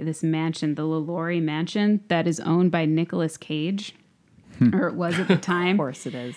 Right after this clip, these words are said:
Speaker 1: And all of this horrible th-, stuff apparently happened. There was a,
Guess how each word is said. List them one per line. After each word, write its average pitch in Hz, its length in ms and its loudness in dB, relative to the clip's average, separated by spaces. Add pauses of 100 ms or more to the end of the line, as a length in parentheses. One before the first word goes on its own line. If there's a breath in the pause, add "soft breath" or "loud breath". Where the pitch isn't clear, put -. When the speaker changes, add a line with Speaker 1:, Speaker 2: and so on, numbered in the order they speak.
Speaker 1:
And 226 140 4
all 240 240 4
of 320 80 2
this 285 160 2
horrible 262 600 2
th-, - 100 -20 (240)
stuff - 420 0
apparently 175 480 2
happened. 160 440 0
There 170 140 0
was 180 200 2
a, 180 100 0